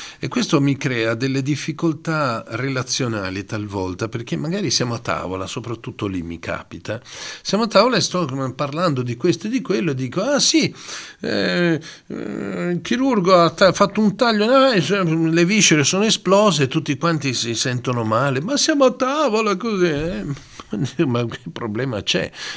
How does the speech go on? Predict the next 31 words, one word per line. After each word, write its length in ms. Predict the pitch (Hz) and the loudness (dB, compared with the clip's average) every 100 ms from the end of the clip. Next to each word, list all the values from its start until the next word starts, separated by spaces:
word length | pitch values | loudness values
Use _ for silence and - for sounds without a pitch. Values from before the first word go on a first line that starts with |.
| - | -8
Perché 340 | - 180 185 151 | -6 -4 -4 -4
io 200 | 165 175 | -4 -2
non 200 | 170 139 | -2 -2
ho 120 | 131 | -2
una 280 | 131 123 117 | -2 -2 -4
grande 360 | 107 120 110 107 | -4 -4 -2 -4
fantasia 600 | - 107 92 110 95 107 | -4 -8 -4 -4 -2 -2
immaginifica, 880 | 95 95 87 104 92 87 - 107 135 | -2 -4 -4 -6 -6 -8 -10 -8 -6
per 160 | 139 | -6
cui 140 | 127 180 | -4 -4
non 160 | 135 | -2
vedo 240 | 117 135 117 | -4 -4 -4
niente, 460 | 95 120 85 101 | -4 -6 -8 -8
non 340 | 92 98 95 95 - - - - | -8 -6 -8 -10 -14 -16 -12 -8
parlo 400 | 143 123 117 - - - | -6 -4 -8 -8 -20 -10
soltanto 600 | - 156 156 156 185 170 | -4 -2 -2 -2 -2 -4
del 220 | 135 110 | -2 -2
fatto 420 | - 170 - - | -4 -10 -8 -4
in 160 | 123 107 | -2 0
sé. 340 | - 139 110 110 | 0 2 0 -4
Non 200 | 101 101 | -6 -4
so 160 | - | -2
se 160 | - 104 | -2 -2
riuscite 460 | 92 87 110 - | -2 -2 -4 -4
a 40 | 92 | -6
capirmi, 600 | 110 - 92 95 95 87 - - - - | -6 -6 -4 -4 -6 -10 -14 -16 -16 -12
mm, 240 | 104 92 | -8 -8
forse 360 | 92 - 117 - | -8 -6 -4 -4
è 20 | |
un 180 | 90 95 | -4 -2
handicap, 640 | 135 151 92 - 90 85 | -2 -2 -4 -8 -8 -8